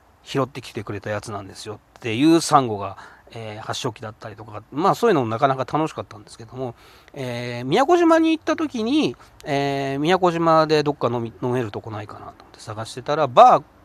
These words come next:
コパカバーナっていう看板が手に入っ-、目に入ったんですね。で、これ、コパカバーナって思って、これは俺入らないとダメだろうっていう感じでですね、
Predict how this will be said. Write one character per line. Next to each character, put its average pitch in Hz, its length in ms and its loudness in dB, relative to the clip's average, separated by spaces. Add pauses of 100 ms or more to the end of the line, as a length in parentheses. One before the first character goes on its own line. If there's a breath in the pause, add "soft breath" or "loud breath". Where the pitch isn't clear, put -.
(120)
コ - 140 -16
パ 196 120 10
カ 202 140 8
バ 196 180 10
ー - 20 4
ナ 104 100 -6
っ 95 60 -18
て - 200 -20
い - 40 -20
う - 200 -20
看 113 180 -8
板 110 120 -8
が 107 120 -14
手 110 120 -16
に 107 60 -16
入 - 80 -20
っ-、 - 40 -20 (380)
目 139 80 0
に 117 80 -2
入 117 100 -6
っ 110 40 -14
た - 100 -20
ん 101 40 -16
で 104 60 -20
す - 60 -16
ね。 156 160 -4
で、 156 80 -4
こ 160 80 2
れ、 156 100 4 (480 loud breath)
コ - 160 -6
パ 392 160 12
カ 453 160 8
バ 453 180 10
ー - 40 6
ナ 123 140 2
っ 135 40 -18
て - 160 -14
思 117 120 -10
っ - 20 -18
て、 - 80 -12
こ - 180 4
れ 349 80 2
は 349 140 6
俺 311 160 4
入 294 260 4
ら 311 120 2
な 254 100 4
い 139 80 -2
と 117 80 -6
ダ 117 160 -2
メ 139 80 -2
だ 131 100 -2
ろ 95 100 -12
う 87 40 -16
っ - 40 -18 (200)
て 127 80 -12
い 117 180 -16
う 113 60 -20
感 107 300 -8
じ 104 100 -14
で 101 80 -14
で 90 100 -20
す - 120 -20
ね、 113 180 -18